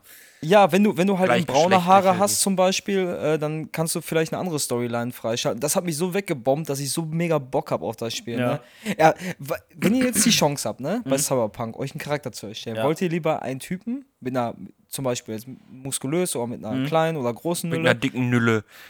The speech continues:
Speaker 1: Mit einer dicken Nülle,
Speaker 3: Ja.
Speaker 1: ne? Und weiß, äh, w-, wollt ihr wohl lieber eine Frau oder einen Mann spielen?
Speaker 3: Ich würd das genaue, ah, weiß ich nicht.
Speaker 2: Mann.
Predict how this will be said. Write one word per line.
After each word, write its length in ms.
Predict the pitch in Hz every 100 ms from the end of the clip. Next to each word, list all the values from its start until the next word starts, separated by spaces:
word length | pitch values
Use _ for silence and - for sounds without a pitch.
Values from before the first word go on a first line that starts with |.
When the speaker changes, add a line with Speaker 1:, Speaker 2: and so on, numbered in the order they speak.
| -
Speaker 1:
Mit 220 | - 180 226
einer 100 | 180
dicken 240 | 214 190
Nülle, 200 | 147 143
Speaker 3:
Ja. 60 | 127
Speaker 1:
ne? 60 | 123 - 202 -
Und 180 | 180 165
weiß, 260 | 196 208 -
äh, 140 | 147
w-, 40 | 160 _ _ 135 - 156 139
wollt 220 | 160 180
ihr 80 | 185
wohl 140 | 180
lieber 160 | 170 165
eine 160 | 156
Frau 240 | 139 - 143
oder 140 | 240 220
einen 100 | 156
Mann 180 | 113 120
spielen? 400 | - 120 113 117 _ _ _ _ _ _ _ _ _ _ - -
Speaker 3:
Ich 160 | 113 113
würd 180 | 135 135 -
das 260 | 123 -
genaue, 600 | 131 120 123 139 143 135 - _ _ _ _ _ _ _ _ _ _ _ _ _ _ _ _ -
ah, 60 | - -
weiß 160 | 143 135
ich 60 |
nicht. 260 | 110 110 123 _ _ _ _ _ _ _ _ _ _
Speaker 2:
Mann. 300 | 110 107 104